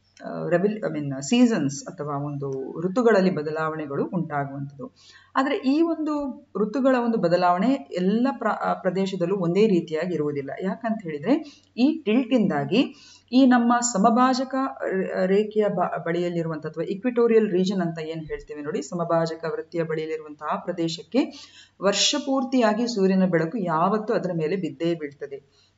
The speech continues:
ಓಕೆ, ಆ, ಒಂದು ವೇಳೆ ಭೂಮಿ tilt ಆಗದೆ ಹೋಗ್ತಿರದಿದ್ರೆ, ಒಂದು ರೀತಿಯ ಆ ವಾರೆ ಆಗದೆ ಹೋಗ್ತಿರದಿದ್ರೆ,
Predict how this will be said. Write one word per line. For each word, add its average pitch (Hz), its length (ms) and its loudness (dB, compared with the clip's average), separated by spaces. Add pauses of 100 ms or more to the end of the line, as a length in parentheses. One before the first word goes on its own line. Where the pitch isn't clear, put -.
ಓಕೆ, 240 500 2 (180)
ಆ, 175 200 2
ಒಂದು 226 320 2
ವೇಳೆ 294 720 8
ಭೂಮಿ 247 400 6
tilt 240 340 0
ಆಗದೆ 202 380 8
ಹೋಗ್ತಿರದಿದ್ರೆ, 156 640 0
ಒಂದು 160 240 -2
ರೀತಿಯ 190 260 -2
ಆ 170 140 4
ವಾರೆ 165 640 0
ಆಗದೆ 196 400 4
ಹೋಗ್ತಿರದಿದ್ರೆ, 165 720 0